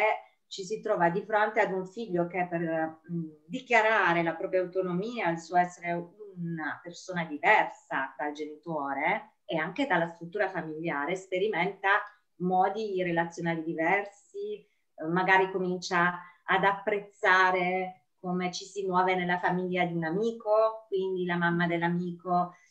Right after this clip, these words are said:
è più dolce di te, la mamma dell'amico mi dà più libertà di te, e tutta una serie di, di motivi che mette, mm, in discussione il nostro essere stati genitori e,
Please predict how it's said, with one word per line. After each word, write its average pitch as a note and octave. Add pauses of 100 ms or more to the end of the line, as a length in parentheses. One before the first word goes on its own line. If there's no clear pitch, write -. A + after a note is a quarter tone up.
(100)
è F#3+
più G3+
dolce F3
di F3
te, A3+
la F#3
mamma F3+
dell'amico F3+
mi F3+
dà F3
più F#3
libertà F3
di -
te, A3 (280)
e F#3+
tutta G3
una F3+
serie F3
di, E3+
di E3+
motivi A3
che F3+
mette, G#3+
mm, E3 (260)
in G#3+
discussione G#3+
il F#3
nostro F3
essere E3
stati D#3+
genitori F3+ (360)
e, G3+